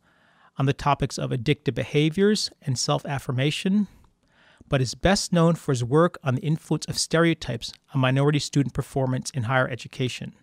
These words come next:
He's the author of the twenty ten book, Whistling Vivaldi, and Other Clues to How Stereotypes Affect Us.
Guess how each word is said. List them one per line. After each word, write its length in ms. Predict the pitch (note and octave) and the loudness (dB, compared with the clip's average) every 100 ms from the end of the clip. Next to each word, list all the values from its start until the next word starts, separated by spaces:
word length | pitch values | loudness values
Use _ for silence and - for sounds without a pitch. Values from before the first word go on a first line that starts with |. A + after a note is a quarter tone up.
| _ _ _ _ _ _ _ _ _ | _ _ _ _ _ _ _ _ _
He's 160 | - D3 | -2 0
the 100 | D#3+ | 0
author 260 | - D#3 - | 2 2 2
of 120 | C#3+ | -2
the 100 | B2 | -2
twenty 340 | - - E3+ F#3+ | -2 0 2 0
ten 300 | - E3 C#3+ | -2 0 0
book, 400 | A2+ F#3 - - - | 2 0 -2 -18 -2
Whistling 480 | D3 D3+ - C#3 | 0 0 0 0
Vivaldi, 720 | B2 C3 C#3 C#3 D#3 G3 A3+ - _ _ - | 0 0 2 4 4 2 0 -4 _ _ -6
and 100 | C#3+ | -2
Other 180 | C#3+ D3+ | 0 -2
Clues 360 | - D3+ D#3 - | 0 2 2 0
to 100 | C3+ | -4
How 120 | C3 | -4
Stereotypes 680 | - - C#3 C#3+ - C3 - | -2 0 0 0 -4 -6 -8
Affect 420 | - C#3+ C3+ - | -4 -4 -2 -4
Us. 360 | G#3+ - - | -4 -6 -8